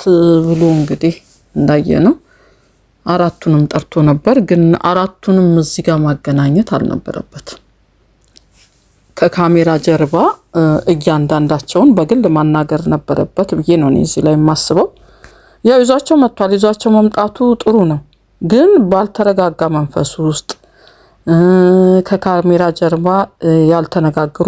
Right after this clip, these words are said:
ልጆች፣ ሁለቱም ግንፍል ብለው የተደባደቡ ልጆች ሁሉ አሁን እኔ ለምሳሌ ይቅርታ አድርጉልኝና ሶሲና ሀይሚ አሁን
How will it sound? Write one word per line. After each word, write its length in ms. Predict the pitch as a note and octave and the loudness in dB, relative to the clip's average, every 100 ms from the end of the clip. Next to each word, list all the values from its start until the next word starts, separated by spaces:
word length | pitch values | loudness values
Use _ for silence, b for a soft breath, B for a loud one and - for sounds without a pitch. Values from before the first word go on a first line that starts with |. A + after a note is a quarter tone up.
| D#3+ | 0
ልጆች፣ 420 | D3 D3 D#3 D3+ - | -2 0 0 0 0
ሁለቱም 440 | F3 E3 - E3+ D#3 | 2 2 0 -4 -2
ግንፍል 360 | D3+ C#3+ E3 - | -2 -2 -6 -4
ብለው 220 | D#3 F3+ | 0 0
የተደባደቡ 640 | - D#3 D3 D3 D3 D3+ D#3+ | 0 0 0 -2 -2 0 0
ልጆች 420 | D3+ C#3 D#3 D#3 - B B B B B - | -2 0 0 0 -6 B B B B B 0
ሁሉ 240 | E4 C#4+ F3 - _ _ _ - | 2 4 2 -4 _ _ _ -4
አሁን 260 | F#3 F#3+ | 0 2
እኔ 120 | F#3+ F#3 F3+ | 2 2 2
ለምሳሌ 600 | E3+ E3 D#3+ - D#3 D#3 A#3 E4+ F#3 | 2 0 0 -2 -2 0 2 4 2
ይቅርታ 360 | D#3+ - - | 0 -4 -4
አድርጉልኝና 560 | D#3+ D#3 D#3 D#3+ F3+ A#3 | -4 -2 -2 0 2 2
ሶሲና 460 | - F#3+ - E3 D#3+ D3+ | 0 -2 0 0 2 2
ሀይሚ 300 | D#3+ D3+ F3 F4 - | 0 2 4 4 2
አሁን 260 | E3 D#3 | -2 0